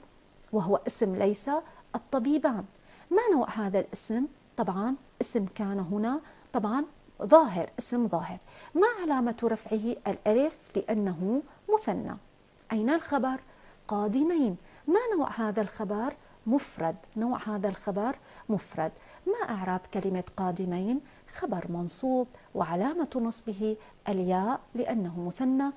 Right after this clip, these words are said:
وحذفت النون للإضافة. أما المثال الآخر: عندما أقول:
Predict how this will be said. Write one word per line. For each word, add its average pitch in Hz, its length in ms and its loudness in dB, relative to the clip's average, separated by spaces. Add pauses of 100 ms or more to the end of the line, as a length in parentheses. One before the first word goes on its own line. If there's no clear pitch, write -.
(260)
وحذفت 240 540 -2
النون 190 440 -2 (240)
للإضافة. - 640 -4 (840)
أما 415 200 -2
المثال 262 460 2
الآخر: 220 640 -4 (340)
عندما 262 380 0
أقول: 247 460 -2